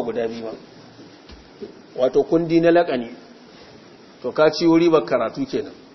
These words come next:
Shi yasa za ka ga a cikin ɗalibai ma, ga wanda duk ya karatun allo ba kowa ake ba shi laƙani ba sai ɗalibin da ya zama mai ladabi.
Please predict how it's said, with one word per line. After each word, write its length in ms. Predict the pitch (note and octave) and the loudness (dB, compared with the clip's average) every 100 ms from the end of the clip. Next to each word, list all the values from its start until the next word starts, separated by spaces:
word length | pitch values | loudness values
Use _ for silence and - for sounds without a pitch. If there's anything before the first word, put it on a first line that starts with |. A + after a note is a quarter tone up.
| - - - - - - - - - - | -20 -20 -20 -20 -20 -20 -20 -20 -20 -4
Shi 100 | D3 | 0
yasa 240 | D#3+ E3+ | 4 6
za 140 | E3+ | 6
ka 100 | D#3+ | 4
ga 160 | D3 D3 | 2 2
a 60 | E3 | 0
cikin 300 | E3+ G3 G3 | -2 2 4
ɗalibai 440 | F#3 E3 D3 D3+ | 6 6 6 4
ma, 140 | D#3+ D#3 D3+ - - - - - - - - - - | 6 6 6 -2 -16 -20 -20 -20 -20 -20 -20 -20 -8
ga 80 | A#2+ | 0
wanda 200 | D3 E3+ | 0 2
duk 80 | D3+ E3+ | 2 4
ya 120 | F3 | 4
karatun 440 | E3+ C#3+ B2 D3+ | 4 2 2 0
allo 280 | C#3+ C#3 C#3+ | -2 0 2
ba 140 | C#3 B2 | 2 0
kowa 280 | E3 E3 D#3+ | 2 4 4
ake 200 | E3+ E3+ | 2 0
ba 160 | C#3+ D3 | 2 0
shi 100 | D3+ | 0
laƙani 440 | C#3 C#3+ C#3 C3 C3 | -2 0 -2 -2 -4
ba 80 | |
sai 180 | B2 D3+ | -4 -4
ɗalibin 460 | D3+ D#3 D3+ C3+ C3+ | 0 0 2 0 -2
da 60 | B2 | -2
ya 60 | |
zama 200 | B2 B2+ | -2 -2
mai 140 | C3 A#2+ | -2 0
ladabi. 320 | C3 C3 A#2 | 0 0 -2